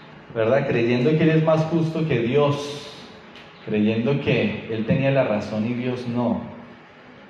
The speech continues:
Jonás, un li-, un libro tan interesante, hermano, he predicado tantas veces de Jonás. Y, y fíjese, hermano, cómo, eh, el arrepentimiento bíblico, usted lo va a aprender en Jonás, capítulo tres,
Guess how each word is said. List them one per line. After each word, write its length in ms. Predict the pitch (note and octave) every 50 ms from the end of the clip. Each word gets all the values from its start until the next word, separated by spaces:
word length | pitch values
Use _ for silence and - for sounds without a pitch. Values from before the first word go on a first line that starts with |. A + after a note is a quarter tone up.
| - -
Jonás, 360 | B2+ A#2+ B2 D3 D3+ C#3+ C#3 C#3+
un 80 | C3+ C#3
li-, 120 | C#3 C3 C#3+
un 80 | C#3+ C#3+
libro 280 | D#3 D#3 D#3 D#3 D#3
tan 280 | D3+ E3 F3+ F#3 F#3+ F#3
interesante, 720 | E3+ E3 D3+ C#3 B2+ A#2 A#2 - C#3+ C3+ C3+ B2 A#2+ B2+
hermano, 260 | B2 A#2+ B2 A#2+ A#2+
he 60 | A#2+ B2+
predicado 520 | B2 D3 D3 C#3+ C3+ - B2 A#2+ B2+ B2
tantas 440 | - C#3 D3 D3+ D3 C#3+ D3 C3+ C3
veces 260 | C3+ C3 B2+ B2+ B2
de 120 | C3 B2+
Jonás. 440 | B2 B2 A#2 A2+ A2+ A2 A2+ A2+ A2+ - - - - - - - - - - -
Y, 60 | C3
y 160 | C3 - D3+
fíjese, 420 | C#3+ D3 D#3+ E3+ F3+ G3 F#3+ F#3+ F3+
hermano, 400 | D#3 C#3 C#3+ C#3 C#3+ D#3 D#3+ D#3+
cómo, 460 | - E3+ D#3+ D#3 D#3 D#3+ F3 F3+ - - - - - - - - - - - - -
eh, 220 | B2+ B2+ A2+ A2
el 140 | C3+ C3 C3
arrepentimiento 840 | C#3 C3+ C3+ B2+ C3 - C3 B2 B2+ B2+ C3 C#3 C#3+ C3+ - B2+ A#2
bíblico, 680 | A#2 A#2+ D#3 F3 F3+ G#3+ A#3+ A#3 - - C4+ - - - -
usted 320 | C#3 C3 C3+ - C#3 C3 B2+
lo 120 | B2+ B2
va 180 | B2 B2 B2 B2
a 100 | A#2 G#2+
aprender 640 | A#2+ A#2 A2 A2 A2+ C#3+ F#3 A3 B3+ C4+ C4 - -
en 240 | B2+ B2+ A#2+ A#2 A2+
Jonás, 680 | A2+ A2 A#2+ D3+ F3+ - - - - - - - - - - - - - - - - - -
capítulo 480 | - A#2 - B2 A2+ A#2 A2+ G#2 G#2+ G#2+
tres, 580 | - F#3+ A3 A#3+ A#3+ A#3+ - - - - -